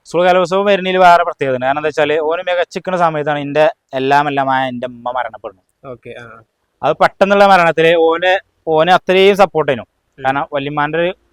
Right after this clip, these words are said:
Speaker 1: ആളേനു ഓന്.
Speaker 2: ആ, ആ.
Speaker 1: അപ്പൊ ആ സമയത്ത് നമ്മളെ മാനസികമായിട്ട് ആകെ തളർന്ന് നിൽക്കുന്ന ടൈമിലാണ് ഈ പിന്നെ ആ വർഷത്തിന് നബി-, കഴിഞ്ഞ നബിദിനൊന്നും നമുക്ക്
Speaker 2: ഉം, ഉം.
Speaker 1: ഒരു ഒന്നും അല്ലാതായി
Speaker 2: ആഘോഷം
Speaker 1: പോയി.
Speaker 2: ഉണ്ടായിട്ടില്ല.
Speaker 1: കാരണം അവർക്ക് നല്ലൊരു അവസരമുള്ള ട-, സമയമായിരുന്നു.
Speaker 2: ഉം.
Speaker 1: പക്ഷെ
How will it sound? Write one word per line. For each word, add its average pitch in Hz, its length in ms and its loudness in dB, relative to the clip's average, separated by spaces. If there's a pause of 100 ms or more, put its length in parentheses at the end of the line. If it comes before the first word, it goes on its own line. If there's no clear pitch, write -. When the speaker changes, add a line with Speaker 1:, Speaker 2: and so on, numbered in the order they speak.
Speaker 1:
ആളേനു 147 300 4
ഓന്. 113 400 -14
Speaker 2:
ആ, - 20 -18
ആ. 123 200 -20 (380)
Speaker 1:
അപ്പൊ 202 160 4
ആ - 20 8
സമയത്ത് 214 600 4
നമ്മളെ 196 320 4
മാനസികമായിട്ട് 196 560 4
ആകെ 180 220 6
തളർന്ന് 165 440 2
നിൽക്കുന്ന 160 280 0
ടൈമിലാണ് 143 600 0 (460)
ഈ 147 360 0
പിന്നെ 139 260 -6
ആ 147 400 2 (120)
വർഷത്തിന് 180 520 -4
നബി-, 170 180 -6
കഴിഞ്ഞ 165 240 -2
നബിദിനൊന്നും 180 580 -6
നമുക്ക് 170 240 -4 (440)
Speaker 2:
ഉം, 139 240 -18
ഉം. 127 140 -20 (380)
Speaker 1:
ഒരു 175 120 -2
ഒന്നും 196 280 2
അല്ലാതായി 190 240 6
Speaker 2:
ആഘോഷം 180 160 4
Speaker 1:
പോയി. - 80 -2
Speaker 2:
ഉണ്ടായിട്ടില്ല. 135 520 -4
Speaker 1:
കാരണം 175 120 2
അവർക്ക് 185 160 0
നല്ലൊരു 202 240 6
അവസരമുള്ള 202 500 4
ട-, 226 180 0
സമയമായിരുന്നു. 175 380 -4
Speaker 2:
ഉം. - 180 -20
Speaker 1:
പക്ഷെ 147 160 -2